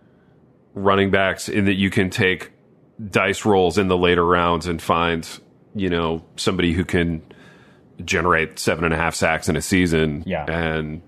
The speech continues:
Speaker 1: you know, it's not out of the question that, that, that guy comes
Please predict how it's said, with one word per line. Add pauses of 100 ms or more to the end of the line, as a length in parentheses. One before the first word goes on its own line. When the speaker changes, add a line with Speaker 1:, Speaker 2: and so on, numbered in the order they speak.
(120)
Speaker 1:
you
know,
it's
not
out
of
the
question
that, (140)
that,
that
guy
comes